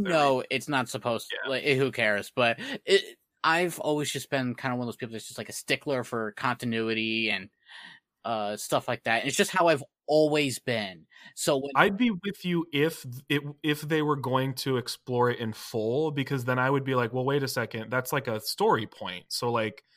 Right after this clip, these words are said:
Speaker 1: they're gonna
Speaker 2: Yeah.
Speaker 1: have to change a story point. Um, so I'd be with you in, in that case, but,
Speaker 2: No,
Speaker 1: um,
Speaker 2: I,
Speaker 1: they
Speaker 2: yeah.
Speaker 1: basically threw out all the rules. So
Speaker 2: Yeah.
Speaker 1: that's, that's the only reason I'm not, not there with you.
Speaker 2: Yeah. So, um, and then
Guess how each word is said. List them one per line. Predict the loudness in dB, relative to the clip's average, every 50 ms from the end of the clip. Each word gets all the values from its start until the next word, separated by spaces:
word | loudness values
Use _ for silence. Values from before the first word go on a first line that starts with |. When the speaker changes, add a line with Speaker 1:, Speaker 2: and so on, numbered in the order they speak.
| _ _ _ _ _ _
Speaker 1:
they're | -2 0 0
gonna | 2 0 0
Speaker 2:
Yeah. | 2
Speaker 1:
have | 2 2 2 0
to | -2 -6
change | -6 -4 -4 -4 -4 -6 -6
a | -8
story | -6 -6 -4 -2 0 0 0 -2 -2
point. | -6 -10 -10 -8 -8 -8 -10 -12 -16 _ _ _ _ -10
Um, | -8 -8 -6 -8 -8 -12 -14 -16 -18 _ _ _ _ _ _
so | -2 2 4
I'd | 4 4 4
be | 2 2
with | 2 2 2 2 2
you | 2 2 2 2
in, | 0 -2 -4
in | -4 -2 -2
that | -2 -2 -4 -4 -6
case, | -8 -8 -8 -6 -6 -6 -8
but, | -8 -8 -8 -6 -6 -8 -8 -12 _ _ _ _ _ _ _ -6
Speaker 2:
No, | -6 -4
Speaker 1:
um, | -4 -6 -6 -4 -2
Speaker 2:
I, | -2 0 0
Speaker 1:
they | 0 0
Speaker 2:
yeah. | 0
Speaker 1:
basically | 0 0 -2 -2 -2 -2 -4 -4 -4
threw | -2 0 2 2
out | 4 2
all | 2 0
the | -2 -6
rules. | -8 -10 -10 -10 -10 -12 -10 -10 -10
So | -8 -8 -8 -10 -10 -10 -10
Speaker 2:
Yeah. | -8 -8 -8 -8
Speaker 1:
that's, | -10 -12 -14 -10
that's | -8 -6 -6 -4
the | -4
only | -2 -2
reason | -2 -4 -4 -6 -8
I'm | -8 -10
not, | -10 -12 -12 -14 _ _ _ -16
not | -16 -14 -14
there | -14 -12 -12
with | -12 -14 -14 -16
you. | -16 -16 -16 -16
Speaker 2:
Yeah. | -18 -20 -20 -20 _ _ _ _ _ _ _ _ _ _ _ _ _ -14
So, | -10 -6 -4 -4 -4 -6 -6
um, | -4 -2 -2 -2 -2 -4 -4
and | -6 -4 -2 -2
then | -2 -2 -2 -2 -2 -2 -2 -2